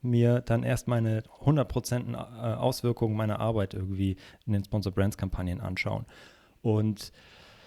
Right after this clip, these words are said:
ja, das ist eine ganz schön lange Zeit. So lange möchte man natürlich nicht immer warten, aber in dem Fall, um hundert Prozent sauber zu sein,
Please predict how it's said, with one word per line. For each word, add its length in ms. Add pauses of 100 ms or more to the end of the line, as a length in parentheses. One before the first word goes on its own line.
(680)
ja, 140
das 80
ist 80
eine 100
ganz 120
schön 120
lange 180
Zeit. 340
So 60
lange 220
möchte 260
man 140
natürlich 260
nicht 120
immer 220
warten, 280
aber 280
in 80
dem 160
Fall, 260
um 360
hundert 300
Prozent 340
sauber 260
zu 120
sein, 320